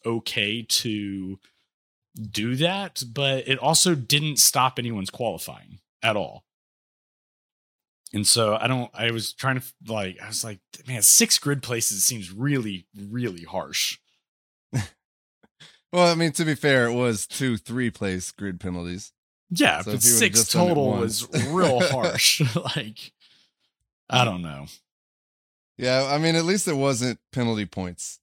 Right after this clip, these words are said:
Speaker 2: you know, 'cause he
Speaker 1: Yeah.
Speaker 2: just lost some of the points on his license, so he's got a little bit of breathing room. And then <laughs> when they started talking about potential penalties, <laughs> I was like, "Oh, he's right back up in the max again now."
Speaker 1: <laughs>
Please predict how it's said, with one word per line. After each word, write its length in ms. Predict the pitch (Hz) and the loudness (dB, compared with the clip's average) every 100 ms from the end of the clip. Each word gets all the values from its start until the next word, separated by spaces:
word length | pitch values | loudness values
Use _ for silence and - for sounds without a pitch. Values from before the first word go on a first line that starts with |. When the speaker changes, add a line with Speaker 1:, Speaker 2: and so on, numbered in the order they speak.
| - | -10
Speaker 2:
you 100 | 98 | -6
know, 240 | 98 98 95 | -4 -4 -6
'cause 200 | 107 104 | -6 -2
he 160 | 151 | 0
Speaker 1:
Yeah. 60 | 120 92 | -2 -4
Speaker 2:
just 360 | 104 131 - | 0 0 0
lost 460 | 110 110 104 - - | 0 0 0 -4 -6
some 160 | 113 104 | -4 -4
of 60 | |
the 80 | 95 | -4
points 320 | - 104 90 | -4 -4 -2
on 100 | 98 | -4
his 140 | 95 95 | -4 -6
license, 400 | 95 92 92 90 | -6 -6 -6 -6
so 80 | 95 | -6
he's 160 | 110 | -4
got 120 | 110 104 | -4 -4
a 40 | |
little 160 | 104 98 | -4 -4
bit 120 | 98 | -6
of 80 | 90 | -4
breathing 320 | 101 101 110 | -4 -2 -2
room. 340 | 113 123 127 - _ _ _ - - | -2 -2 -4 -10 _ _ _ -10 -4
And 160 | 104 | -2
then 220 | 117 120 117 | 0 0 0
<laughs> 180 | 170 | 0
when 100 | 135 | 0
they 120 | 123 123 | 0 -2
started 260 | 131 120 | -2 -2
talking 220 | 123 123 | 0 0
about 160 | 117 107 | 0 -2
potential 360 | 107 135 127 107 | -4 -6 -4 -6
penalties, 800 | 117 123 117 104 101 117 135 | -2 -2 -2 -2 -2 0 0
<laughs> 0 | |
I 20 | 113 | -2
was 120 | 101 | -4
like, 140 | 104 | -4
"Oh, 100 | 107 | -2
he's 160 | 104 104 | -2 -4
right 260 | 98 110 107 | -4 -4 -4
back 240 | 110 107 | -4 -4
up 100 | 110 110 | -4 -4
in 80 | |
the 60 | 104 | -2
max 300 | 104 113 117 | -2 0 0
again 320 | 147 104 104 | -2 -2 -2
now." 280 | 107 120 104 | -2 -4 -6
Speaker 1:
<laughs> 80 | 143 | -10